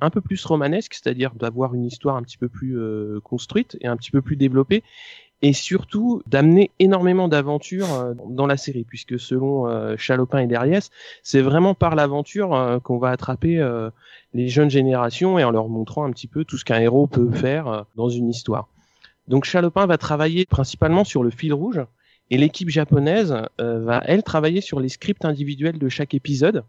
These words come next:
donc, euh, pour essayer un petit peu de lier tout ça. Derriès, lui, va vraiment s'attacher, euh, à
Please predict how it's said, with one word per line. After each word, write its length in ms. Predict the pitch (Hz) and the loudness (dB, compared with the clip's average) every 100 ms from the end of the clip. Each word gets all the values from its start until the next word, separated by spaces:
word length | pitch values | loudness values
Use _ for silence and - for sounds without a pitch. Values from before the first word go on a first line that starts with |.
| _ | _
donc, 320 | - 123 113 127 | -4 -2 2 2
euh, 80 | |
pour 240 | 117 131 143 | 4 2 2
essayer 360 | 135 147 156 | 0 -4 -2
un 100 | 180 | -2
petit 180 | 147 - | -2 -6
peu 220 | - 175 | -4 -2
de 80 | 135 | 0
lier 320 | 113 117 135 - | -2 -2 -4 -6
tout 100 | 127 | -8
ça. 220 | 107 - _ - | -8 -8 _ 0
Derriès, 480 | 139 147 196 226 - | 2 2 0 -2 -4
lui, 240 | 160 226 | -2 -2
va 180 | 180 139 | 2 0
vraiment 340 | 127 151 175 180 | 0 0 0 0
s'attacher, 600 | 156 143 147 - 170 165 | -2 -2 -4 -2 -2 -2
euh, 360 | 131 120 117 - | -2 -4 -6 -4
à 640 | 117 117 110 110 110 | -4 -2 -4 -4 -4